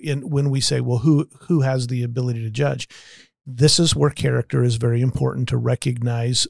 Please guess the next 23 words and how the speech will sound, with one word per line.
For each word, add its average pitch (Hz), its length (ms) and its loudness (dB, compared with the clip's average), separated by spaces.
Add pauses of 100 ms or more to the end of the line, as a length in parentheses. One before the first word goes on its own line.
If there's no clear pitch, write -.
our 127 160 -2
limitations, 131 760 0 (300)
to 139 160 2
recognize 131 920 2
objectively 127 720 2
what 117 260 2
is 135 140 0
true 131 240 0
and 123 100 2
what 120 140 2
is 117 120 2
good, 123 220 2
what 120 180 -2
are 127 120 2
we 131 160 2
observing. 120 580 0 (380)
So 147 160 0
to 131 80 2
go 147 120 6
back 139 260 2
to - 120 -6
your 135 100 2
illustration, 127 680 0